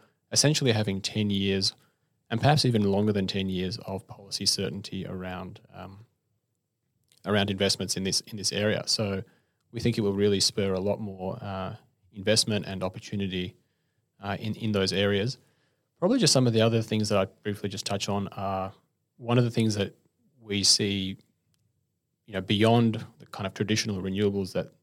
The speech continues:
you know, that is in there is around, um, support for nuclear energy, which is a source of carbon-free, uh, energy generation, as well as things like, um, carbon capture and storage,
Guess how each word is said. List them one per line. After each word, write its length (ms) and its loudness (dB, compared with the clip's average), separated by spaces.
you 60 -20
know, 100 -20
that 100 -8
is 140 -4
in 100 2
there 320 4
is 160 -14
around, 420 -6
um, 320 -8
support 440 -4
for 300 -18
nuclear 500 2
energy, 360 -2
which 260 -4
is 240 -4
a 60 -6
source 340 0
of 100 -6
carbon-free, 840 -4
uh, 240 -10
energy 320 -2
generation, 640 2
as 140 2
well 240 6
as 320 0
things 380 -6
like, 420 0
um, 380 -8
carbon 320 0
capture 380 -4
and 100 -4
storage, 480 -2